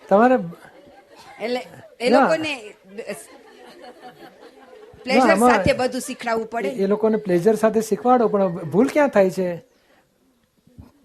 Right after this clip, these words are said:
Speaker 1: કોક દાડો છોકરો કંઈક ઊંધું કરીને આવે તો ગુસ્સો કરો ખરા?
Speaker 2: Depends, એજ કેટલી
Speaker 1: એજ
Speaker 2: છે.
Speaker 1: કેટલી છે.
Speaker 2: હા.
Speaker 1: એટલે આપણી ભૂલ છે ને, આ ક્રોધ કરીએ છીએ, અપમાન કરીએ છીએ, વઢીએ છીએ,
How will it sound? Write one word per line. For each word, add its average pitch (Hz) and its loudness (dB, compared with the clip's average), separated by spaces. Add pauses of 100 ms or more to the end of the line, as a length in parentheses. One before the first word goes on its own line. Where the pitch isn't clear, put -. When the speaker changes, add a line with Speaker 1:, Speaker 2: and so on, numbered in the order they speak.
(180)
Speaker 1:
કોક 196 0
દાડો 202 4
છોકરો 190 -4 (500)
કંઈક 190 -4
ઊંધું 185 -2
કરીને 196 2
આવે 190 2
તો 185 -6
ગુસ્સો 170 -4
કરો 190 -2
ખરા? 226 -6 (1900)
Speaker 2:
Depends, 226 -10
એજ 208 -8
કેટલી 208 -6
Speaker 1:
એજ 185 0
Speaker 2:
છે. 185 -8
Speaker 1:
કેટલી 180 -2
છે. 165 -12
Speaker 2:
હા. - -20
Speaker 1:
એટલે 202 2
આપણી 202 2
ભૂલ 233 2
છે 277 2
ને, 247 4
આ 220 4
ક્રોધ 208 4
કરીએ 202 2
છીએ, 202 0
અપમાન 202 0
કરીએ 190 -2
છીએ, 196 -4
વઢીએ 180 2
છીએ, 190 -2